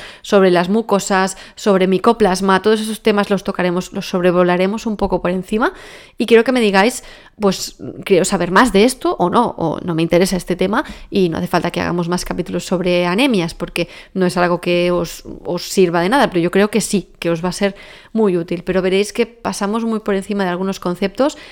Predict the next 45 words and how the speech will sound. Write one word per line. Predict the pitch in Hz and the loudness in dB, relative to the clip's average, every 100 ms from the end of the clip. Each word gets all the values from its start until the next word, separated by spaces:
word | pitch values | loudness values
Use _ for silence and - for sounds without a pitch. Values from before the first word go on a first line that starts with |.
| - _ | -20 _
que | 202 175 - | 0 0 -2
si | 196 | -6
queréis | 185 180 208 | -2 0 0
saber | - 202 165 | 0 -2 -2
más | 175 185 180 | -2 0 0
de | 185 | 0
estos, | 190 - 269 | -2 -4 -6
pues | - - | -8 -8
podemos | 175 175 180 | -6 -4 -2
dedicar | 175 170 - 180 202 - - _ | -2 -2 0 -2 -2 -16 -20 _
un | 202 | -6
capítulo | 190 185 185 196 | -2 -2 -2 0
entero | 190 170 175 208 - | -2 0 2 2 0
a, | 180 208 - | 0 0 -4
como | - 175 | -6 -4
os | |
decía, | 175 180 170 156 | -4 -4 -4 -4
a | - 165 | -4 -4
glóbulos | 175 214 233 196 175 | 2 4 4 4 0
rojos, | 175 - 185 - - - - | -2 -4 -10 -12 -20 -14 -4
a | 190 170 165 - - | -2 0 0 -4 -6
interpretar | 202 185 180 180 180 208 | -6 -4 -2 -2 0 0
el | 220 | 0
color | 214 190 226 | 2 4 4
de | 214 | 2
las | 185 | 2
mucosas, | 175 160 190 - 165 - - - _ 190 | 0 -2 -2 -2 -8 -10 -18 -20 _ 2
a, | 185 180 180 185 - | 2 2 2 0 -4
mm, | - 180 175 | -6 -4 0
los | 180 180 | 0 0
micoplasmas, | 190 185 190 202 180 165 - - - | 2 2 4 2 0 -8 -12 -20 -8
todo | 196 | -4
esto. | 170 - - | -4 -6 -8
Ya | 175 | -4
veréis | 175 185 185 | -2 -2 -2
que, | - 175 170 | -4 -4 -4
mm, | 165 165 | -8 -10
de | - | -10
qué | 160 | -4
va | 170 | -4
todo | 175 180 | -2 -4
esto, | - 247 | -2 -2
pero | 180 170 | 0 -2
de | |
momento | 165 185 190 226 233 | -2 -4 -4 -4 -4